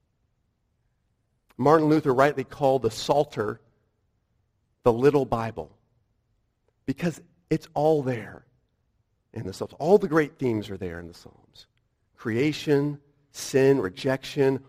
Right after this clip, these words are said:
wandering, doubting, mourning, salvation, joy, the church, and eternal life, heaven.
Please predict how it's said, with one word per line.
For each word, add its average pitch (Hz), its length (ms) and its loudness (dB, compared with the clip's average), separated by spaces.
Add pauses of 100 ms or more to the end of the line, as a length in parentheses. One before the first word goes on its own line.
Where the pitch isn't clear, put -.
(140)
wandering, 143 720 2 (560)
doubting, 139 460 2
mourning, 147 680 4 (840)
salvation, 160 760 0
joy, 165 560 4
the 120 80 -4
church, - 800 0 (1400)
and 131 140 -4
eternal 156 420 0
life, - 480 -6 (460)
heaven. 110 400 -8